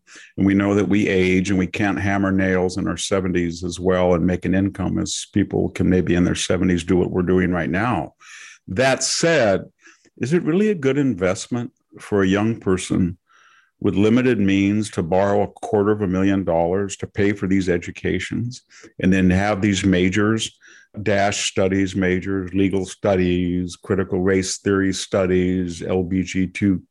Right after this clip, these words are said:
Q queer studies, women's studies, Asian studies, Black studies, leisure studies, peace studies, and not really be educated? And then that would be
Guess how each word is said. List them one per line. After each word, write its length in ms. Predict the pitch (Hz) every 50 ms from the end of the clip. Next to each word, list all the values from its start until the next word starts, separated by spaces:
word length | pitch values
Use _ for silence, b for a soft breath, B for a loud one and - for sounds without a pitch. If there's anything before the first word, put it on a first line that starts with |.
| _ -
Q 600 | - - 101 101 98 98 95 92 92 92 - - _ - - B B B B -
queer 340 | - - 107 101 101 98
studies, 500 | 92 - - 107 98 95 98 98 98 85
women's 320 | 87 104 101 95 95 98 95
studies, 380 | - 101 95 92 95 90 87
Asian 340 | 104 104 104 101 87 104 98
studies, 340 | 92 - 98 92 92 92 87
Black 320 | 90 107 104 104 101 -
studies, 380 | - - - 95 92 95 95 87
leisure 340 | 95 104 107 98 92 98 95
studies, 380 | - - 104 92 90 95 95
peace 280 | - - 107 104 95 -
studies, 520 | - - 95 92 92 92 90 87 - B B B B B B B B B B B B B B _ - -
and 260 | - - 107 104 107
not 220 | 113 127 127 -
really 200 | 127 127 131 127
be 220 | 107 113 110 104 104
educated? 640 | 110 110 123 110 - 123 113 113 113 127 127 127 - _ _ _ _ _ _ _ _ _ - -
And 200 | - 104 98 101
then 540 | 101 101 104 101 92 - - 98 - - - - _ _ _ _
that 280 | - 95 120 143 - -
would 160 | 120 107 87
be 400 | 101 110 107 104 98 92 - -